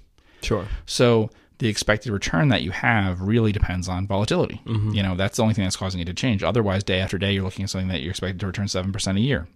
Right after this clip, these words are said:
Speaker 2: And until prices drop, it's not gonna become ten percent
Speaker 1: Yeah, yeah.
Speaker 2: a year. You're not gonna be able to buy it, you know?
Speaker 1: Sure.
Speaker 2: Yeah.
Speaker 1: And that's why you have a watch list, right?
Speaker 2: Yep.
Speaker 1: A batting
Speaker 2: Mm-hmm.
Speaker 1: order, if you will, of
Speaker 2: Yeah.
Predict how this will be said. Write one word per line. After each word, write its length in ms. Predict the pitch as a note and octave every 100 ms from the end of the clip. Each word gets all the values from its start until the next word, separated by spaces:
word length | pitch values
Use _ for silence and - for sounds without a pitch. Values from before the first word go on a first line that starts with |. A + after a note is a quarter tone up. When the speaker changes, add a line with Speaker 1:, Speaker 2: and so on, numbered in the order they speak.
| -
Speaker 2:
And 80 | G2+
until 180 | A2+ B2
prices 340 | A#2+ B2 G#2+
drop, 240 | G2 F2 -
it's 100 | B2
not 140 | G2+
gonna 100 | A2
become 240 | G#2 C3
ten 140 | A#2+ A2+
percent 320 | G#2 F#2 F2
Speaker 1:
Yeah, 60 | E2
yeah. 20 |
Speaker 2:
a 20 |
year. 140 | E2
You're 100 | E2+
not 100 | F#2+
gonna 80 | F#2+
be 60 | G2+
able 80 | G#2
to 40 |
buy 180 | F#2+ B2
it, 160 | - -
you 40 |
know? 60 | D2+
Speaker 1:
Sure. 280 | G#2+ G2+ -
Speaker 2:
Yeah. 220 | - F#2 F2+ _ - - -
Speaker 1:
And 140 | B2+ B2
that's 180 | B2 -
why 80 | C3
you 280 | A2+ A2
have 200 | F#2+ A#2
a 40 | G2+
watch 340 | F#2 F#2 -
list, 420 | D#2+ - - - - - -
right? 180 | G2+ F#2
Speaker 2:
Yep. 120 | F2+
Speaker 1:
A 120 | A2
batting 340 | G2 F#2+ G2+ A#2+
Speaker 2:
Mm-hmm. 60 |
Speaker 1:
order, 180 | G2 F#2+
if 160 | F#2+ -
you 60 |
will, 280 | F#2+ G2 G#2+
of 100 | G2
Speaker 2:
Yeah. 160 | F#2+